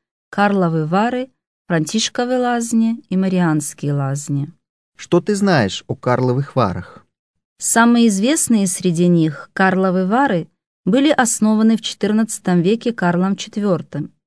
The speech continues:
Speaker 1: и с тех пор привлекают пациентов со всего света, прежде всего с болезнями желудка, желчного пузыря и печени. Здесь восемьдесят источников,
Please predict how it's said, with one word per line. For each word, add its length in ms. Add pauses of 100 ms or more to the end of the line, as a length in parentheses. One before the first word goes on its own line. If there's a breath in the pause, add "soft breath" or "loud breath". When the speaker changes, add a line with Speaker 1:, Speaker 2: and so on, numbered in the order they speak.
(240)
Speaker 1:
и 100
с 100
тех 220
пор 220
привлекают 640
пациентов 640
со 160
всего 340
света, 600
прежде 400
всего 540
с 120
болезнями 600
желудка, 720 (340)
желчного 560
пузыря 680
и 100
печени. 680 (760)
Здесь 440
восемьдесят 680
источников, 800